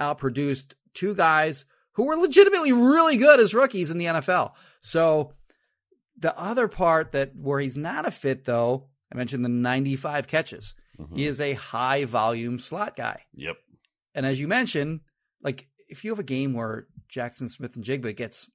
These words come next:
Speaker 1: twelve targets and A J Brown gets four, <laughs> again, like, how's that gonna go over? You know, and they, I mean, if they win, winning solves everything, but
Speaker 2: Sure.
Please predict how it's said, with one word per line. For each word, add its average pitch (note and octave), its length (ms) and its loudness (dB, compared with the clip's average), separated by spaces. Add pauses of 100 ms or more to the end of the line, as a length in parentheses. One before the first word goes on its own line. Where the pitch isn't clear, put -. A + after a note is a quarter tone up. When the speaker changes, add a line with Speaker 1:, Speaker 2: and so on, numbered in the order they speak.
(420)
Speaker 1:
twelve A#2 260 -10
targets C#3+ 440 -6
and A2 160 -14
A A#2 100 -6
J B2 140 -10
Brown A#2+ 260 -6
gets - 300 -14
four, D#3 500 -4 (320)
<laughs> - 320 -18
again, C4+ 400 10
like, G3 400 6 (320)
how's B3+ 240 4
that A#3 180 6
gonna A#3 200 4
go F#3+ 220 4
over? C3+ 340 4 (260)
You D3 120 -2
know, D#3+ 180 2
and D#3+ 120 0
they, E3+ 160 2
I E3+ 200 -4
mean, D3+ 100 -4
if C#3 80 -8
they C3+ 120 -2
win, C#3+ 500 0
winning C#3+ 260 -4
solves C3 320 -2
everything, B2+ 640 -2
but A2+ 240 -4
Speaker 2:
Sure. E2 280 -8